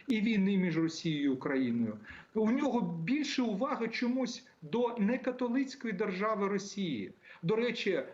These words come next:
в Росії до Ватикану, до Папи Римського ставляться дуже критично.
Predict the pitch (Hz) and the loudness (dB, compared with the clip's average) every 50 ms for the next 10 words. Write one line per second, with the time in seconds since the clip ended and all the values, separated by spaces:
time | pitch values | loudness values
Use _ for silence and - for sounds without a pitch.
0 | - - 147 180 220 226 - - - 254 262 277 254 185 156 185 220 220 233 226 | -10 -6 -2 0 0 0 -2 -2 0 0 2 2 2 2 0 0 0 0 0 0
1 | 226 220 - - 190 202 214 214 196 170 143 117 110 - - - _ 160 151 - | -2 -4 -4 -4 -2 -2 0 0 0 0 -2 -4 -6 -8 -12 -16 _ -6 -2 0
2 | 240 226 208 196 - - 233 233 233 - 214 190 185 208 214 190 - - - 160 | 2 2 2 0 0 0 0 0 0 0 0 0 0 0 0 -2 -4 -2 -2 -2
3 | 151 151 - 214 208 196 196 196 190 - 175 156 - 233 226 226 220 - - 190 | -2 -2 0 -2 0 0 0 0 0 -2 -2 0 0 0 0 0 0 -2 -2 -2
4 | 208 196 - 202 190 160 - - - 113 - | -2 -2 -2 -2 -2 -2 -2 -6 -8 -10 -10